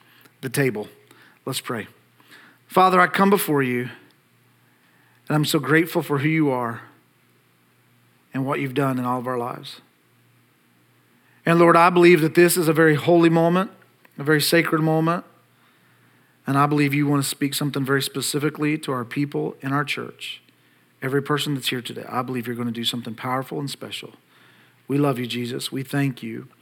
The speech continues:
Bless this day. Give us ears to hear. And I pray that we all respond. In Jesus' name we pray. Amen. Four decades ago, Congress set into motion a plan to increase the survival rate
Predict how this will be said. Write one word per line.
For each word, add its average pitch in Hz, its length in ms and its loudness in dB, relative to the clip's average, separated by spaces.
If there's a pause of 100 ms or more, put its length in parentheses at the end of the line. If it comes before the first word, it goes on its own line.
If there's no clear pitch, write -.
(400)
Bless 127 280 -4
this 143 140 -4
day. 151 260 4
Give 139 180 -2
us 131 120 -6
ears 143 280 -2
to 135 80 -8
hear. 151 420 0 (1000)
And 135 80 -6
I 143 40 0
pray 139 200 -2
that 127 100 -4
we 123 100 -4
all 127 180 -2
respond. 110 560 -8 (220)
In 117 140 -10
Jesus' 110 360 -8
name 127 140 -6
we 131 100 -4
pray. 104 300 -16 (920)
Amen. 98 360 -8 (1200)
Four 254 220 6
decades 226 480 4
ago, 175 360 6
Congress 190 680 6 (120)
set 220 260 6
into 220 240 6
motion 190 760 4 (420)
a 214 120 6
plan 247 540 4
to 226 140 4
increase 233 500 6
the 240 80 0
survival 220 560 6
rate 190 360 6